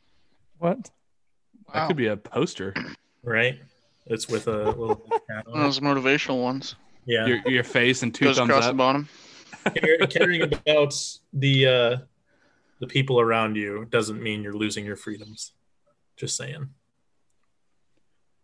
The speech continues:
Speaker 2: Shot taken. Love it. <laughs>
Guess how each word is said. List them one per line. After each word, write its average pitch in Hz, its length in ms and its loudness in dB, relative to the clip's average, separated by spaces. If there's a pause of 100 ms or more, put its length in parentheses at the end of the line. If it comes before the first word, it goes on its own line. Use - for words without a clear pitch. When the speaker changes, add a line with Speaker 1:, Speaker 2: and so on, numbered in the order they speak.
(300)
Speaker 2:
Shot 117 340 -6
taken. 123 380 -4 (220)
Love 123 240 0
it. - 120 -6 (760)
<laughs> - 400 0